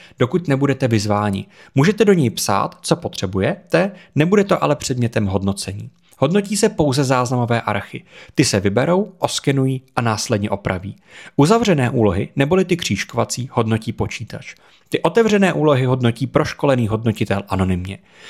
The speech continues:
U nás na To dáš vám archy opravíme stejně jako Cermat u ostré zkoušky. Neznehodnocujte záznamový arch jeho natrhnutím nebo popsáním čárového kódu. V tu chvíli se stává neplatným a nebude hodnocen. Dám vám ještě několik dobrých rad,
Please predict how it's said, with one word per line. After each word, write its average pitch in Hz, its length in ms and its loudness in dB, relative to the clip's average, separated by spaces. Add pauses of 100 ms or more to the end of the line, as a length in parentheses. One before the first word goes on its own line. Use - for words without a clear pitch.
(180)
U 135 80 6
nás 214 260 2
na 196 100 2
To 151 140 0
dáš 117 220 0
vám 131 200 0
archy 131 220 -6
opravíme 127 440 0
stejně 120 500 -2 (180)
jako 135 220 0
Cermat 120 440 -2
u 113 60 -2
ostré 104 340 -4
zkoušky. - 540 -6 (260)
Neznehodnocujte 143 840 2
záznamový 117 540 0
arch 113 260 -4
jeho 101 140 -4
natrhnutím 160 640 2
nebo 113 200 2
popsáním 117 760 -2
čárového 101 580 0
kódu. 92 360 -6 (400)
V - 40 -4
tu 180 100 4
chvíli 175 300 2
se 156 120 -4
stává 104 400 -2
neplatným 156 640 -2
a 123 80 0
nebude 107 300 0
hodnocen. 95 600 -4 (840)
Dám 131 180 2
vám 214 140 4
ještě 214 200 0
několik 175 380 4
dobrých 170 400 2
rad, - 240 -4